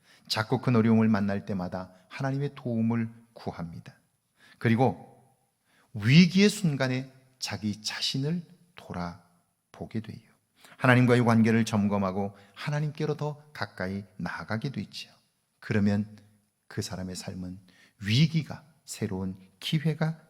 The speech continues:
되는 거예요. 십오 절과 십육 절입니다. "오직 공의롭게 행하는 자, 정직히 말하는 자, 토색한 재물을 가증히 여기는 자, 손을 흔들어 뇌물을 받지 아니하는 자, 귀를 막아 피 흘리려는 꾀를 듣지 아니하는 자, 눈을 감아 악을 보지 아니하는 자,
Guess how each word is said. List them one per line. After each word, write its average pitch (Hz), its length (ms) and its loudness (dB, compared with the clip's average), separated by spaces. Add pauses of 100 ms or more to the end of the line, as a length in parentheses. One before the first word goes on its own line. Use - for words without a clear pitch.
되는 92 340 -6
거예요. - 280 -12
십오 120 280 -2
절과 110 360 2 (140)
십육 113 400 2
절입니다. 95 480 0 (300)
"오직 131 360 8
공의롭게 117 540 6
행하는 101 320 4
자, 101 300 -2 (160)
정직히 123 480 2
말하는 135 400 4
자, 143 180 2 (200)
토색한 135 440 0
재물을 113 320 2
가증히 104 320 0
여기는 98 340 -2
자, 101 240 -4 (200)
손을 127 320 4
흔들어 131 260 2
뇌물을 143 400 4
받지 147 280 0
아니하는 131 360 0
자, 127 220 -2 (260)
귀를 117 260 4
막아 110 300 4
피 - 200 -4
흘리려는 147 600 -2
꾀를 160 360 2 (180)
듣지 127 320 -2
아니하는 101 420 0
자, 101 220 -4 (220)
눈을 113 260 6
감아 110 300 2
악을 135 220 0
보지 147 260 -2
아니하는 123 400 0
자, 120 200 -2